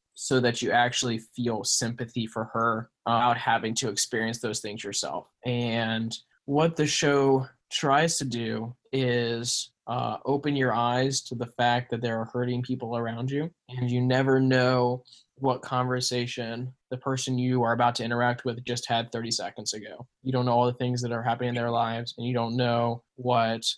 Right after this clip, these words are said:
you know, uh, a passing com-, what effect a passing comment might have on that person.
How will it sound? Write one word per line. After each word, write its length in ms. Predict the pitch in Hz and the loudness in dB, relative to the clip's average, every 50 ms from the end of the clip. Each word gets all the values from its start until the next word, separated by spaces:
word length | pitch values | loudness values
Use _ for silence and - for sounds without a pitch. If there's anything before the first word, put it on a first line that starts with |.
| - _ _ | -8 _ _
you 100 | - 131 | -2 0
know, 360 | 127 123 120 117 113 110 - - _ _ _ | 2 2 2 2 0 -2 -6 -10 _ _ _
uh, 280 | 127 123 120 117 113 95 - | 2 4 4 4 4 2 -2
a 60 | 120 | -4
passing 420 | - - 127 127 127 - 127 120 | -2 0 0 0 0 0 -4 -4
com-, 340 | 120 - 127 123 123 107 123 | -4 -2 0 0 0 0 2
what 120 | 131 131 | 0 0
effect 300 | 127 131 - 131 123 123 127 | 0 0 0 0 0 0 -4
a 40 | 117 | -4
passing 380 | - - 127 127 - 131 123 | 0 0 2 2 2 -2 -4
comment 320 | - - 120 120 120 120 120 | -2 -2 -2 -2 -2 -2 -2
might 140 | 120 120 | -4 -4
have 220 | - 120 120 120 117 | -2 0 -2 0 0
on 120 | 117 120 | -2 -4
that 160 | 117 110 110 | -6 -8 -8
person. 460 | - 131 123 120 - - 120 117 127 | -4 -4 -2 0 0 -2 -2 -2 -8